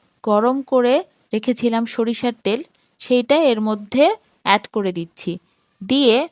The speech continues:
ভালোভাবে আমরা এটাকে মাখিয়ে নেব। মাখিয়ে নিলেই রেডি হয়ে যাবে আমাদের আজকের জলপাইয়ের আচার।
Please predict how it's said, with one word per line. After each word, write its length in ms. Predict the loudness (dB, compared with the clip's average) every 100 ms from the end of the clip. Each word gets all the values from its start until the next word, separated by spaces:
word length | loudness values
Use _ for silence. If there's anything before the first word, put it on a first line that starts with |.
| _ _ -16
ভালোভাবে 960 | -4 2 4 4 4 2 2 2 4 2 0 -4
আমরা 280 | -2 2
এটাকে 440 | 2 0 -4 0 0 0 _ _ _ 0
মাখিয়ে 440 | 0 0 -2 -2
নেব। 220 | -2 0 0 0 -2 _ _ _ _ _ _ _
মাখিয়ে 460 | -2 -2 -4 -6 -4
নিলেই 320 | -2 0 0
রেডি 280 | 0 -2 -2
হয়ে 220 | -2 -2
যাবে 340 | -4 -6 -4 -6 -6 _ _ -8
আমাদের 420 | -4 -4 -2 -4 -4 _
আজকের 460 | -8 -8 -6 -2 -2
জলপাইয়ের 600 | -2 -4 -4 -4 -4 -4
আচার। 360 | -6 -6 -8